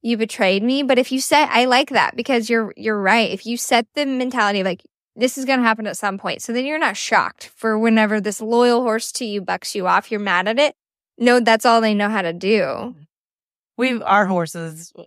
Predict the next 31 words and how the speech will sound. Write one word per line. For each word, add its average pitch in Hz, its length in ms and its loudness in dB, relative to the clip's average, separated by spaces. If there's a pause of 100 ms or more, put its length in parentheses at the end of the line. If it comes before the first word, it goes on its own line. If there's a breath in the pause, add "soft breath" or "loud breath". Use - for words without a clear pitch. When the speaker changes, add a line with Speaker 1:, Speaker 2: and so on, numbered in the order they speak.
(380)
Speaker 2:
we've 180 320 -2
had 160 240 4
some 151 280 0
very 156 300 2
loyal 151 380 -2
horses, 147 580 -4
and 160 280 0
that 156 80 0
we've 170 240 0
put 185 160 2
our 151 120 4
grandkids 156 480 0
on 147 180 2
when 151 100 0
they 151 120 0
were 143 120 0
babies. 147 720 -4
And 156 440 2 (920)
we 202 180 4
had 170 300 4
one 160 360 2
that, 156 460 0 (180)
um, 151 420 -4
he - 200 -8
died. 147 380 -6
He 156 80 -12
got 147 200 -4
old 151 240 -6
and 156 120 -6
died. 151 300 -4
But 180 220 2